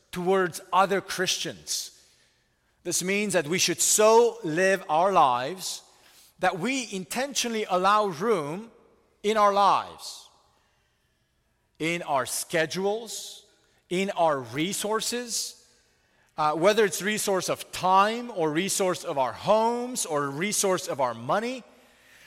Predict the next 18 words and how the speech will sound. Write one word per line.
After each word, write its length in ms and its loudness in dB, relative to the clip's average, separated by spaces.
that 140 2
we 120 -2
should 200 0
so 680 2
plan 460 -2
our 280 6
life 640 2
that 140 -4
we 160 -2
can 180 -6
actually 380 -4
come 260 -4
alongside 600 0
each 260 -8
other 280 -2
in 240 -10
generous 640 -8
ways. 760 -12